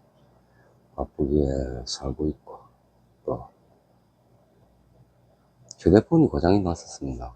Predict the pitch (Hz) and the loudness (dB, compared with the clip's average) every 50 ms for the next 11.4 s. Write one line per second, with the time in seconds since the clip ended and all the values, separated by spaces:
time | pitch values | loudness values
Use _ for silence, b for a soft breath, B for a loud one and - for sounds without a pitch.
0 | - - 80 80 71 - 82 76 71 - 71 69 76 73 76 71 69 69 73 73 | -16 -8 -8 -8 -6 -2 -2 -2 -2 -2 -4 -6 -4 -4 -4 -4 -6 -6 -6 -4
1 | 78 78 73 - - - 67 67 71 76 76 67 - _ _ _ _ _ _ _ | -4 -4 -4 -6 -12 -14 -12 -8 -6 -6 -6 -6 -8 _ _ _ _ _ _ _
2 | _ _ _ _ _ _ _ _ _ _ _ _ _ _ _ _ _ _ _ _ | _ _ _ _ _ _ _ _ _ _ _ _ _ _ _ _ _ _ _ _
3 | _ _ _ - 78 73 69 - - 80 82 85 82 80 76 73 71 69 69 69 | _ _ _ -2 -2 -2 -2 -2 -2 0 2 4 4 4 4 2 2 0 0 -2
4 | 67 64 - - 69 71 76 73 73 76 82 76 80 78 76 - 69 78 87 87 | -4 -4 -6 -8 -4 -4 -2 0 2 2 4 4 4 4 2 2 4 4 4 4
5 | 80 73 69 - - - - 73 73 71 - - 76 90 92 85 82 78 - _ | 4 2 -4 -8 -16 -14 -10 -8 -8 -8 -8 -8 -8 -8 -8 -8 -12 -20 -20 _
6 | _ _ _ _ _ _ _ _ _ _ _ _ - - _ _ _ _ _ - | _ _ _ _ _ _ _ _ _ _ _ _ -20 -20 _ _ _ _ _ -20
7 | _ _ _ _ _ _ _ - - 60 58 57 - - - _ _ _ _ _ | _ _ _ _ _ _ _ -8 -6 -6 -6 -6 -10 -14 -20 _ _ _ _ _
8 | _ _ _ _ _ _ _ _ _ _ _ _ _ _ _ _ _ _ _ _ | _ _ _ _ _ _ _ _ _ _ _ _ _ _ _ _ _ _ _ _
9 | _ _ _ _ _ _ _ - - - 76 73 73 65 73 82 82 73 - - | _ _ _ _ _ _ _ -16 -8 -4 0 0 0 2 4 4 4 2 2 -2
10 | - - 62 62 60 - - - _ _ _ _ - 76 80 78 - - 87 80 | -10 -14 -12 -12 -12 -14 -16 -20 _ _ _ _ 2 4 4 4 4 4 4 4
11 | 73 69 69 67 69 67 64 | 4 2 0 -4 -6 -6 -8